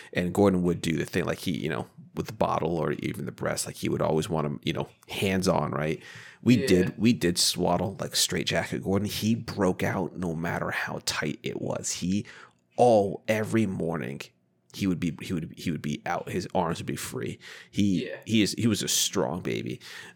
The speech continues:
Speaker 1: Um, but yeah, so we were gonna go visit my mom, and Gordon was freaking out. We couldn't figure out what was going on. Usually, usually feeding him would, would solve all problems. He didn't, he never, he never cried over, like,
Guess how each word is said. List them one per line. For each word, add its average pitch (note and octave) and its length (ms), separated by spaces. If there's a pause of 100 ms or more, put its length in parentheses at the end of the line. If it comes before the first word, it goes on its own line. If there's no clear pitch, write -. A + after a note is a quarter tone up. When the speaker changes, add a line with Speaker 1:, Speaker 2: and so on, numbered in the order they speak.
Speaker 1:
Um, E2 260 (140)
but A#2 80
yeah, F2+ 160
so - 180
we F#2 100
were F2 160
gonna G2 200
go F2 80
visit E2+ 200
my - 120
mom, E2 320
and - 80
Gordon E2 260
was - 80
freaking - 420
out. - 220
We - 80
couldn't - 220
figure - 340
out D#2+ 180
what D#2 140
was - 140
going D2 240
on. D#2+ 220
Usually, D#2 540 (1080)
usually G#2 440
feeding G2+ 420
him D#2 220
would, E2 200
would - 140
solve F2 280
all D#2 120
problems. F#2 380
He G2 100
didn't, C#3 160
he A2 120
never, G#2+ 300 (160)
he G#2+ 140
never F#2 440
cried E2+ 360
over, D2+ 180
like, - 160